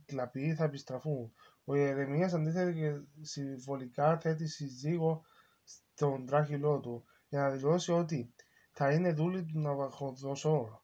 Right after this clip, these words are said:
Ο ψευδοπροφήτης Ανανίας πάζει το ζυγό πάνω στον τράχυλο του Ιερεμία,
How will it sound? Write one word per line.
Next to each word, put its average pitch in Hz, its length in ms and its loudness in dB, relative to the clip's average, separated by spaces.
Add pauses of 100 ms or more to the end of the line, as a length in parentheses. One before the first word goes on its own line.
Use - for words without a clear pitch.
(360)
Ο - 80 -4
ψευδοπροφήτης 147 920 -2
Ανανίας 160 720 4
πάζει 160 340 2
το 151 180 2
ζυγό 135 640 -4 (260)
πάνω 151 260 2
στον 147 220 -6
τράχυλο 139 420 -2
του 139 160 -6
Ιερεμία, 131 640 -2